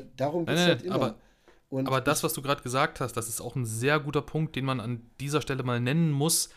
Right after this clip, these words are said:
Speaker 2: den Außenstehende, und das ist auch ganz klar, das ist auch kein Vorwurf, gar nicht auf dem, gar nicht auf dem Schirm haben, was du gerade mit so einem Halbsatz gesagt hast.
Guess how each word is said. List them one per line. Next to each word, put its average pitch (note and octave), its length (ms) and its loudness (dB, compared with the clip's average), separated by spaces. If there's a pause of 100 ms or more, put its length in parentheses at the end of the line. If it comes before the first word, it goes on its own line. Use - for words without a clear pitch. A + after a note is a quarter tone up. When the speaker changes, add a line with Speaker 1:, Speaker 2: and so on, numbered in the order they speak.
(300)
Speaker 2:
den C#3 420 2 (520)
Außenstehende, C#3 880 0
und B2+ 140 -4
das A#2+ 100 0
ist B2 100 -4
auch - 200 -10
ganz A#2 220 -4
klar, C3 300 2
das C3+ 120 0
ist C3 40 -2
auch B2 240 -4
kein B2 140 -2
Vorwurf, C#3 300 -2
gar B2+ 120 -2
nicht C3+ 120 -6
auf A#2+ 100 -6
dem, B2 320 -2
gar A2+ 160 -2
nicht B2 100 -2
auf A2+ 60 -6
dem A2+ 80 -2
Schirm E3 400 2
haben, G2 400 -2
was A2 140 -2
du B2 100 -8
gerade A#2+ 220 0
mit B2 100 -2
so B2 60 0
einem A2 100 -4
Halbsatz C#3 400 -2
gesagt C3 380 -4
hast. - 240 -6